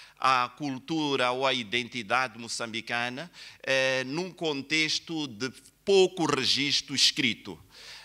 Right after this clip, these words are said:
Eh, podemos dizer que foi exatamente por via da leitura oral, tem sido ainda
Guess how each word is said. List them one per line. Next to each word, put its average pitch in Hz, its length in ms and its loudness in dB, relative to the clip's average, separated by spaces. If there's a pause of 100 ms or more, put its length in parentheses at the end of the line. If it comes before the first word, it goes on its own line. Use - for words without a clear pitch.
(160)
Eh, 147 280 8
podemos 175 500 2
dizer 147 400 -4
que - 100 -12
foi 165 260 -4
exatamente 123 600 -2
por 113 160 -8
via 110 240 -2
da 98 140 -2
leitura 107 340 -4
oral, 110 460 0
tem 190 320 2
sido 143 520 0
ainda 123 560 0